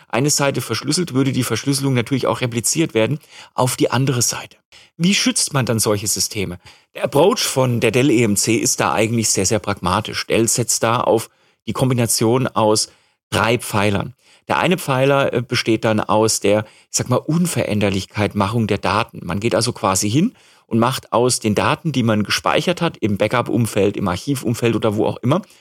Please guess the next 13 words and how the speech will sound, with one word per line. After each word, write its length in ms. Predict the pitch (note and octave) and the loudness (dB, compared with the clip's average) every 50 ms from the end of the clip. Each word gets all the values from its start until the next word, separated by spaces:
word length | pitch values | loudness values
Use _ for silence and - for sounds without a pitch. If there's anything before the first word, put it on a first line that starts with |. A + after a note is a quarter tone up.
| _ _ _ _ | _ _ _ _
sogenannte 440 | - - A2 A2 B2 C3 C3 A2 G#2+ | -4 -2 0 2 2 2 2 2 4
worm-Daten. 720 | A#2 A2+ C#3 D3+ D3+ B2+ G#2+ F#2 F2+ F#2 - - F#2+ F#2 | 4 4 2 2 0 0 0 -2 -2 -2 -6 -8 -4 -2
worm 200 | G#2+ A2 A2+ A#2 | 0 2 2 2
ist 120 | A2 - | 0 0
ja 40 | G#2+ | 0
eine 140 | G2 - - | 0 0 0
Abkürzung, 560 | - - - - C3+ B2 - - - A#2+ A2+ | 0 -2 -2 -2 -2 -2 -2 -2 -2 -2 -2
steht 240 | G2 - A2+ G#2+ F#2+ | 0 0 0 0 0
für 200 | - - G#2 E2+ | 0 -2 0 2
Write 280 | F#2 G2 A2+ C3 A#2+ G#2+ | 2 0 0 0 -2 0
One, 260 | G#2+ B2 D3+ D#3+ C3 | 0 2 2 2 0
Sweet 380 | - - - G#2+ A#2+ B2+ - | -2 -2 -2 -2 -2 -2 -2
Many, 400 | G#2 G#2 A2 C#3+ D#3 C#3+ F3+ A#3+ | 0 0 2 2 2 2 2 0